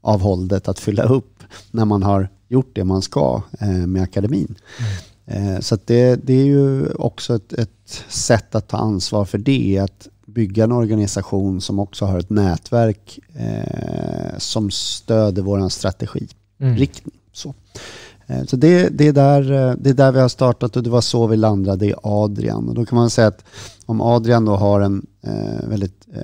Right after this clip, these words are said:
Speaker 1: akademisk, eh, hållning till, till scoutingen, eh, så är väl Anders, eh,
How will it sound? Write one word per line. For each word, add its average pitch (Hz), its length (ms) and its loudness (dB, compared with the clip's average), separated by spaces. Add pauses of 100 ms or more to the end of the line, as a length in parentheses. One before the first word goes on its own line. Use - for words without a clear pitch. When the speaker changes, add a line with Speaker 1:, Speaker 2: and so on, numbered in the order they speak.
(140)
Speaker 1:
akademisk, 117 960 -2 (160)
eh, - 300 -8
hållning 98 600 0
till, 95 380 -4 (120)
till 98 200 -4
scoutingen, 123 840 0 (140)
eh, 107 520 -2
så - 240 -6
är 101 140 2
väl 98 180 -2 (320)
Anders, 98 720 -2 (440)
eh, 101 260 -2